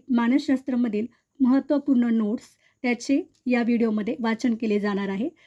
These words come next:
सदरील व्हिडिओ जर तुम्हाला आवडला असेल तर नक्की लाईक करा आणि चॅनलला सबस्क्राईब करायला विसरू नका. तुमचे पेपर एक आणि दोन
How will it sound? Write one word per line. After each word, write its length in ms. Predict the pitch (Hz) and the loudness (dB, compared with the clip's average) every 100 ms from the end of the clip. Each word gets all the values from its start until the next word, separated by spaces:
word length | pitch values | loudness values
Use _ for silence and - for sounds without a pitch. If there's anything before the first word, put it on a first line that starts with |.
| _ - | _ -4
सदरील 340 | 262 240 294 285 | 2 4 4 2
व्हिडिओ 280 | 247 226 247 226 | 2 0 -2 -4
जर 80 | |
तुम्हाला 360 | 233 240 226 220 | -4 -2 -2 -4
आवडला 360 | 247 220 214 214 | -4 -4 -2 -2
असेल 400 | 220 - 220 208 | -4 -4 -8 -4
तर 60 | 226 | -4
नक्की 400 | 240 - 285 254 | -4 -2 0 0
लाईक 220 | 226 220 | -2 -4
करा 220 | 254 214 226 - _ _ | -6 -6 -6 -14 _ _
आणि 260 | 262 226 247 277 | -4 -2 -4 -2
चॅनलला 540 | 277 247 254 214 214 277 | 0 2 2 0 -2 -4
सबस्क्राईब 380 | 285 254 - 262 - | -4 -4 -4 -6 -4
करायला 260 | 214 208 262 | -4 -4 -2
विसरू 300 | 254 240 233 | -2 0 0
नका. 280 | 190 196 202 - _ _ _ | -2 -4 -12 -18 _ _ _
तुमचे 440 | 269 262 254 254 254 - _ - | 2 2 4 0 -2 -8 _ -2
पेपर 280 | 233 233 247 | -2 -2 -2
एक 300 | 277 320 - - | 0 0 -2 -4
आणि 160 | 240 | -2
दोन 320 | 214 247 277 | 2 4 4